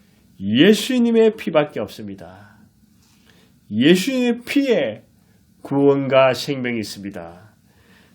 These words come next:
예수님의 피 때문에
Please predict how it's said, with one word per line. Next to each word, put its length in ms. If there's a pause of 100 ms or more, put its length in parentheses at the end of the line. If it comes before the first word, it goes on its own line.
(160)
예수님의 960
피 580 (180)
때문에 640